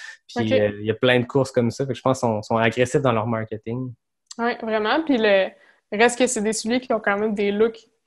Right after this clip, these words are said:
Speaker 2: très différents. Fait que ça, tu sais, les gens les voient au mur, puis s-, souvent, on a des questions, puis ils nous demandent. Puis moi, j'aime ça les faire essayer. Fait que souvent,
Speaker 1: Mhm.
Speaker 2: j'en sors quand même, même si ça,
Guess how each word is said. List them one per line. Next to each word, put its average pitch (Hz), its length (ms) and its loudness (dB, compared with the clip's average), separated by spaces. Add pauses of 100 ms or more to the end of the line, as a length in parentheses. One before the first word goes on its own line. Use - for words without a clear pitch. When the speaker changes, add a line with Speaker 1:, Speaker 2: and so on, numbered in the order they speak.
Speaker 2:
très 226 240 2
différents. 202 580 0
Fait 247 140 -4
que - 80 -12
ça, 196 400 -6
tu 208 80 -14
sais, 240 80 0
les 226 120 4
gens 247 180 6
les 254 100 6
voient 220 200 6
au 202 40 4
mur, 247 260 2
puis 202 280 -4
s-, 208 220 -8 (100)
souvent, 226 600 4
on 202 40 0
a 202 80 0
des 202 140 -4
questions, 214 580 -4
puis 214 120 -6
ils 202 40 -2
nous 196 100 -2
demandent. 220 340 0
Puis 214 320 -2 (440)
moi, 240 80 2
j'aime 220 180 4
ça 240 120 2
les 240 140 4
faire 220 120 4
essayer. 202 300 2
Fait 202 220 -2
que - 60 -18 (380)
souvent, 220 360 2
Speaker 1:
Mhm. 214 80 4
Speaker 2:
j'en 196 180 0
sors 202 300 2
quand 196 160 0
même, 220 180 0
même 226 160 2
si 226 220 -6
ça, 202 340 -4